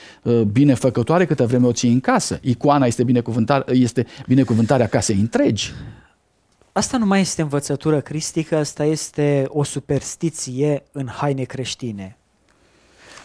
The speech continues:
Speaker 2: Lucrurile sunt diferite de ceea ce Hristos a predat și a învățat.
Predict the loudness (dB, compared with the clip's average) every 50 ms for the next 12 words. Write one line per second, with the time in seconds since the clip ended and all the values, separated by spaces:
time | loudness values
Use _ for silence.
0 | -12 -4 2 2 2 2 2 0 2 2 2 4 2 2 0 0 0 0 -2 0
1 | 0 0 2 2 2 2 0 2 0 0 0 0 0 0 0 -2 -4 -6 -6 -6
2 | -8 -8 -4 -4 -4 -2 -2 -6 -10 -14 -18 -10 _ -2 -2 -2 -2 -2 -2 -2
3 | 0 -2 -2 -2 -4 -6 -6 -6 -8 -8 -8 -8 -8 -10 -10 -10 -14 -20 -20 -20